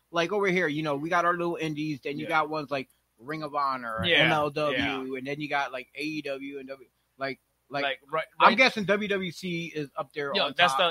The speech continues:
Speaker 2: the, that's
Speaker 1: Uh,
Speaker 2: number one. That's the
Speaker 1: okay.
Speaker 2: number one company in Puerto Rico, W W C, and you got I W A. They're still running shows down there. Um, you know, Savio Vega is throwing shows down there. Um,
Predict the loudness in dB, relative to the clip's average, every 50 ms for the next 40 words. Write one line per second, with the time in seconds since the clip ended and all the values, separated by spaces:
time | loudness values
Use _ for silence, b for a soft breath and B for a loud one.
0 | 0 -2 _ -2 -2 -2 -2 -6 -18 _ _ _ -14 -14 -14 _ 0 0 0 2
1 | 2 0 0 0 -4 -4 -8 -10 -12 -10 -8 -4 -4 -4 -4 -2 -4 -2 -2 -4
2 | -4 -4 -4 -4 -4 -4 -2 0 0 2 0 0 -2 _ _ _ _ _ _ -2
3 | 0 0 0 2 2 2 2 4 2 0 0 0 0 0 0 0 0 -2 -4 -4
4 | -6 -6 -4 -4 -2 -4 -4 -6 -6 -4 -4 -2 -4 -4 -6 -8 -8 -4 0 2
5 | 2 4 4 2 0 -2 -6 _ _ 0 2 2 2 2 2 0 0 0 0 2
6 | 4 4 4 4 4 2 -2 -10 _ _ _ _ _ _ -12 -12 -12 -10 -8 -8
7 | -6 -6 -6 -6 -8 -8 -8 -8 -8 -8 -8 -8 -8 -10 -8 -8 -8 -6 -4 -2
8 | -2 -2 -2 -4 -8 _ _ _ _ _ _ -4 -2 0 0 0 -2 -2 -6 -10
9 | _ _ _ _ _ _ _ _ _ -14 -10 -10 -10 -8 -6 -6 -4 -4 -6 -6
10 | -4 -4 -2 -2 -2 -2 -2 -2 -2 -4 -6 -8 -12 -8 -6 -4 -4 -4 -6 -4
11 | -4 -4 -4 -4 -6 -6 -6 -4 -4 -4 -4 -6 -8 _ _ _ _ _ _ _
12 | -14 -12 -10 -8 -8 -10 -10 -12 -14 -16 -18 -20